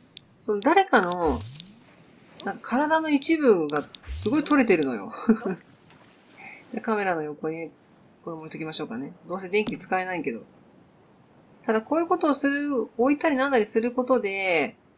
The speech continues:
家の価値が上がって、土地代が上がっていくんであれば、カメラも、電気、電子パッドもね、売っちゃいたいよね。うん。それのせいでね、高くなってるのちょっと嫌だけど。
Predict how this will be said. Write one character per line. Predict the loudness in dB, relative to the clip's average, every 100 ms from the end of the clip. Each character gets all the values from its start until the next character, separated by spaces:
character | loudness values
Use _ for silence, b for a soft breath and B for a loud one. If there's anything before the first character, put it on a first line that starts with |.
| _
家 | 2 2
の | 2 -2
価 | -2
値 | 0 0
が | 2
上 | 0
が | -2
っ | -4
て、 | -6 -4 0 0 0 -4
土 | -12
地 | -4
代 | -2 -2
が | -2
上 |
が | -4
っ | -4
て | -4
い |
く | -2
ん | 0
で | 0
あ |
れ | 0
ば、 | -2 -4
カ | -4 0
メ | 2
ラ | 2 0
も、 | -2 -4 -6 -6 -6 -8 -10 -6
電 | -2 -2
気、 | -2 -2
電 | 0 2
子 |
パ | 2
ッ | 2
ド | 0
も | -6
ね、 | -6
売 | -6
っ | 0
ち | 6
ゃ | 6
い |
た | 8
い | 6
よ | 4
ね。 | -2 -8 -14 _ _ _ _ _ -10
う |
ん。 | -6 -6 -8 -14
そ | -12 -8
れ | -2
の | 0
せ | 4
い | 2
で | 2
ね、 | -4 -6
高 | -8 -8
く | -8
な |
っ | -8
て |
る | -8
の | -10
ち | -8
ょ |
っ |
と | -6
嫌 |
だ | -6 -6
け | -10
ど。 | -12